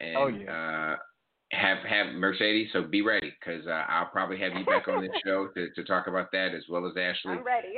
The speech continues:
Speaker 1: and, and others, and, uh, to discuss that. But I wanna thank my guests tonight, Ashley Stevenson, uh, um, Trevin, um,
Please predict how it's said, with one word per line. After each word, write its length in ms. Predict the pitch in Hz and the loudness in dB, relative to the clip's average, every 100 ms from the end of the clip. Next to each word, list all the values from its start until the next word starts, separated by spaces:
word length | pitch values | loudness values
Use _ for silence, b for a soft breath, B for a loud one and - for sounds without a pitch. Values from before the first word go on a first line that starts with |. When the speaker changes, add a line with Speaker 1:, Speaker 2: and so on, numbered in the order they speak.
| - | 0
Speaker 1:
and, 220 | 87 90 | 2 2
and 220 | 90 90 95 | 2 4 4
others, 280 | 95 82 - - | 4 0 -6 -2
and, 400 | 92 85 85 82 | 2 4 2 0
uh, 280 | 80 80 80 - | -2 -2 -4 -8
to 100 | 80 | -6
discuss 420 | 85 80 - 95 - | -4 -4 0 -2 0
that. 160 | 80 71 B B B | -4 -4 B B B
But 100 | 90 | 2
I 40 | |
wanna 220 | 98 98 95 | 4 4 2
thank 180 | 113 | 2
my 100 | 107 | 2
guests 220 | 101 104 - | 2 0 0
tonight, 280 | 110 98 - - b b | -2 -2 -2 -8 b b
Ashley 380 | 110 120 - 117 - | 0 0 0 -4 -2
Stevenson, 500 | 127 110 - 87 76 b b - | -2 -2 -4 -6 -8 b b 0
uh, 200 | 92 85 82 - _ - | 2 2 -2 -10 _ -4
um, 280 | 95 87 82 - - - - | -2 -2 -4 -8 -18 -20 -4
Trevin, 300 | 143 127 120 113 _ _ - 101 | 0 2 0 -4 _ _ -8 -4
um, 260 | 95 92 | -6 -8